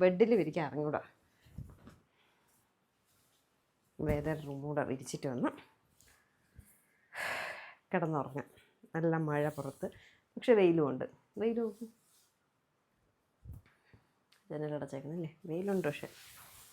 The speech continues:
ഓ, ബെഡ്ഷീറ്റ് എല്ലാം വിരിച്ചിട്ട് ഞാൻ കിടന്നൊന്ന് ഒന്നുറങ്ങി. അപ്പോഴേക്കും വേദ വന്നു. പിന്നെ വേദയുടെ ലഞ്ച് ബോക്സ് എല്ലാം കഴുകി വെച്ചു. അങ്ങനെ എണീറ്റ് വന്നപ്പോഴേക്കും മൂന്നേ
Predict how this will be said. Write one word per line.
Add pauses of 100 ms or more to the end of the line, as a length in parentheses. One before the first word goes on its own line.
(1900)
ഓ, (1800)
ബെഡ്ഷീറ്റ്
എല്ലാം
വിരിച്ചിട്ട്
ഞാൻ
കിടന്നൊന്ന് (400)
ഒന്നുറങ്ങി. (160)
അപ്പോഴേക്കും
വേദ (140)
വന്നു. (420)
പിന്നെ (100)
വേദയുടെ (100)
ലഞ്ച്
ബോക്സ്
എല്ലാം (100)
കഴുകി
വെച്ചു. (160)
അങ്ങനെ
എണീറ്റ്
വന്നപ്പോഴേക്കും
മൂന്നേ